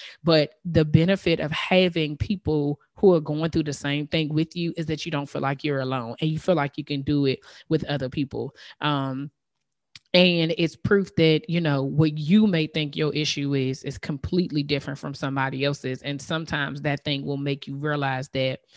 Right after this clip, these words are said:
what it is that you're struggling with, um, is, is manageable and you can do it, right? Um, the other thing is, is that, um, but if, you know, so you can do those and you can get on the wait list, and I would be happy to work with you.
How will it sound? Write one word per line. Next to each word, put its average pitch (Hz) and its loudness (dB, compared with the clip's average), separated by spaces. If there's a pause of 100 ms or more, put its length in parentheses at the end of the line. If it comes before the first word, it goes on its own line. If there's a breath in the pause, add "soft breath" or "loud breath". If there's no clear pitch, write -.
(340 loud breath)
what 170 6
it 170 4
is 156 2
that 151 -8
you're 147 -2
struggling 147 0
with, 135 -2 (300 loud breath)
um, 131 -2 (280)
is, 180 2
is 175 0
manageable 156 -2
and 160 0
you 170 2
can 160 -4
do 147 0
it, - -6
right? 143 -2 (380 loud breath)
Um, 147 0
the 156 4
other 180 2
thing 160 0
is, 156 -2
is 151 -4
that, 151 -2
um, 151 -2
but 175 6
if, 180 0
you 185 2
know, 147 2
so 143 2
you 175 0
can 185 2
do 202 4
those 175 2
and 147 -4
you 151 -2
can 151 -8
get 156 0
on 160 0
the 170 2
wait 165 4
list, 160 2
and 139 -4
I 151 0
would 151 -2
be 147 0
happy 156 -6
to 170 -4
work 156 -2
with 156 -6
you. 165 -4